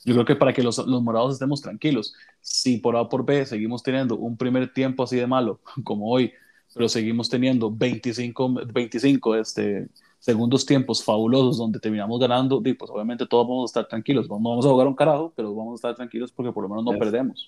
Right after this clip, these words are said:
Speaker 1: ¿verdad?
Speaker 2: Exacto, eso era lo que, lo que iba a decir, que digamos, si Saprissa sigue jugando, em, mal, <laughs> si sigue teniendo tiempos como esos,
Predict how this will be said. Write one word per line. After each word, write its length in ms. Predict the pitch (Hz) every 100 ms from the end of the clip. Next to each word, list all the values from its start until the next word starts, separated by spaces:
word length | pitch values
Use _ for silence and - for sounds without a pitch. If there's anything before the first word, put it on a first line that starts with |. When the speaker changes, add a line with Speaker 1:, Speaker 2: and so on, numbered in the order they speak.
| -
Speaker 1:
¿verdad? 200 | 107 123 - -
Speaker 2:
Exacto, 400 | 107 131 135 110
eso 100 | 135
era 100 | 139
lo 120 | 127
que, 160 | 95 -
lo 180 | 98
que 120 | - 101
iba 120 | 127
a 40 |
decir, 340 | 95 143 139 -
que 80 |
digamos, 480 | 90 101 131 101 92 _ _ _ _ _ _ _ _ _ _ _ _ -
si 180 | 123
Saprissa 420 | 120 110 120 123 147
sigue 200 | 151 156
jugando, 680 | 143 143 147 120 113 113 _ _ _ _ _ _ _
em, 600 | 90 92 90 85 80 78 - _ _
mal, 420 | 90 95 120 127 - - -
<laughs> 120 | 92
si 120 | 101
sigue 240 | 90 95 110
teniendo 420 | 120 117 120 123
tiempos 600 | 127 120 120 120 120 -
como 280 | 98 98 104
esos, 360 | 123 107 92